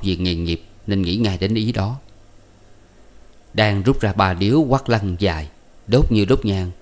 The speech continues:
rồi vang vái lâm râm, đoạn nắm tay lại bắt ấn và hô: "Âm binh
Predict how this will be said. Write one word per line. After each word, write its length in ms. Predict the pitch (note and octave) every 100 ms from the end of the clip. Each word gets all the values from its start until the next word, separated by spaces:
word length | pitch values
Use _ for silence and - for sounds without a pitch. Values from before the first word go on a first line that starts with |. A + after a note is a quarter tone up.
| -
rồi 300 | - G#2 G2
vang 240 | G2 A2+ G#2+
vái 180 | A2+ C3+
lâm 240 | D3+ G2+
râm, 160 | F#2+ F#2+ F2 - - -
đoạn 340 | - F2+ F#2+ G#2
nắm 200 | A#2+ D#3
tay 140 | B2
lại 240 | F#2+ F2
bắt 200 | F2+ C3
ấn 300 | - A#2 D3 D#3+
và 120 | E2
hô: 300 | G2 G2+ F2+ - - - - - - - - - - - - - - -
"Âm 240 | A#2+ D#3
binh 240 | D#3 D3+